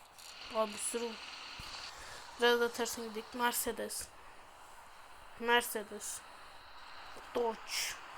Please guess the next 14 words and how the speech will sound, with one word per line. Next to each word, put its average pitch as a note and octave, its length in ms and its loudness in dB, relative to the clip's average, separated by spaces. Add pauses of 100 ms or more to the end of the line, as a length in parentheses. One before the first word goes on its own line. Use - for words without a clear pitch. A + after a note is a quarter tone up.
(1400)
Mercedes. A#3 880 6 (2000)
B A#3 200 6
M A3 360 4
W. - 20 -10 (180)
Bu A#3+ 140 -4
drift B3+ 240 8
ayarlı G3+ 320 6
bu G3+ 60 -2
arada. G3+ 220 -6 (2000)
Audi. A#3+ 420 10 (540)
Audi. A#3 260 8 (300)
Audi. A#3 560 10 (2250)
Ee, G#3+ 40 -4 (960)
çekici. A3 460 0